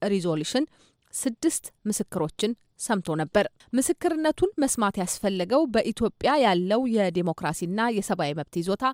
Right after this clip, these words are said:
ምን ይመስላል የሚለውን ሙሉ ስዕል ለማግኘት እንደሆነ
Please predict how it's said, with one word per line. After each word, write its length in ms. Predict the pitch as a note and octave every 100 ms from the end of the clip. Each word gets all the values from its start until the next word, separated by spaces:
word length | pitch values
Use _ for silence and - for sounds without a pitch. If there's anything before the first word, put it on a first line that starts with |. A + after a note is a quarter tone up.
| - - _ -
ምን 180 | B3+ D#4
ይመስላል 520 | A#3+ F#3+ F#3 F3+ B3 G#3
የሚለውን 600 | G3+ F#3+ F3 E3 G3 B3+ -
ሙሉ 240 | A3+ D4 D#4+
ስዕል 260 | - A#3 C4
ለማግኘት 520 | F#3 D#3+ D#3 E3 -
እንደሆነ 380 | F3 F3+ A3